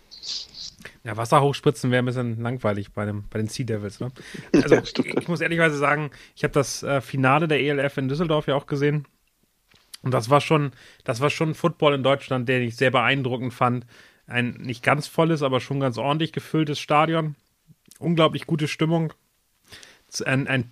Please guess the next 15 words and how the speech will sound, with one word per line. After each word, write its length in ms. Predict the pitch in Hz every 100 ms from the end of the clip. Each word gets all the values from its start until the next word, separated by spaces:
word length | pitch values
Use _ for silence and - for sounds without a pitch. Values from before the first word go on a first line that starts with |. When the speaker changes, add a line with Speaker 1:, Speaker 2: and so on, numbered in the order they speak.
| -
Speaker 1:
ein 180 | 120
Spiel, 340 | 113 - 180 170
was, 280 | 156 - -
was 180 | 143 -
bis 280 | 156 -
zum 180 | - 151
letzten 320 | 143 - -
Minute 280 | 151 147 147
spannend 400 | 139 - 147 165
war. 140 | 151 139
Also 120 | 127
hätte 140 | 127
ja 80 | 131
mit 120 | 127
dem 200 | 123 127